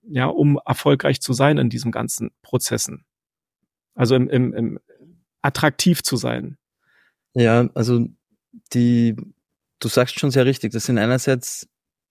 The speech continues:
Speaker 2: Kleinigkeiten technischer Natur, eben die, die
Speaker 1: Mhm.
Speaker 2: Homepage muss mobil sein,
Speaker 1: <laughs> Ja,
Speaker 2: ja?
Speaker 1: ja.
Speaker 2: Wo,
Speaker 1: Ja.
Speaker 2: wo suchen die Leute? Wenn, ich stehe bei der Bushaltestelle, klick mich da durch, wenn das nicht funktioniert, nein, habe ich keinen Bock mehr drauf, ja.
Speaker 1: Mhm.
Speaker 2: Also, aber eben, das, das brauche ich dir nicht erzählen, das seid ihr die,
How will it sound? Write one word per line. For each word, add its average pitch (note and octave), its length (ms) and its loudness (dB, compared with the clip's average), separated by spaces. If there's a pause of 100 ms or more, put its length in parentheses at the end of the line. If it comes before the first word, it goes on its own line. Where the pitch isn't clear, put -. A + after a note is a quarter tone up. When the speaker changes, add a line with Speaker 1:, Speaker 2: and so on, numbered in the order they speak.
(380)
Speaker 2:
Kleinigkeiten C#3+ 800 0
technischer C3+ 400 0
Natur, E3 460 0
eben A#2 300 0 (100)
die, G#2+ 220 -2
die A2+ 160 0
Speaker 1:
Mhm. A#2 60 4
Speaker 2:
Homepage A#2 360 0
muss C#3 160 -8
mobil E3 280 0
sein, G#2+ 240 -2
Speaker 1:
<laughs> G2 140 -6
Ja, A#2 100 -4
Speaker 2:
ja? B2+ 80 0
Speaker 1:
ja. D3 140 -2 (400)
Speaker 2:
Wo, C3+ 160 0
Speaker 1:
Ja. - 80 4 (120)
Speaker 2:
wo - 80 -10
suchen F#3 360 0
die C#3+ 80 4
Leute? A2+ 400 0
Wenn, A#2+ 760 -2
ich A#2+ 120 -6
stehe C3+ 160 2
bei C#3 80 2
der C#3 80 2
Bushaltestelle, D#3+ 960 2
klick - 180 -10
mich C#3+ 140 -8
da C#3 100 4
durch, D3 260 0
wenn D3 120 0
das C#3+ 120 0
nicht D3 140 -8
funktioniert, D3 400 -4
nein, D#3 220 -4
habe D3 100 -4
ich D3 80 -8
keinen D3+ 160 -10
Bock - 140 -10
mehr A2 100 -4
drauf, F#2 280 -8
ja. C3+ 280 -6 (140)
Speaker 1:
Mhm. D3 300 -6 (240)
Speaker 2:
Also, B2 220 2 (480)
aber A#2+ 300 2
eben, A#2+ 260 2
das, - 200 -12
das A#2 140 0
brauche B2 240 4
ich C3 100 -4
dir D3+ 120 2
nicht D3 160 0
erzählen, D3+ 400 0
das C#3+ 120 -2
seid C3 140 -6
ihr D3 140 -4
die, C3+ 220 -2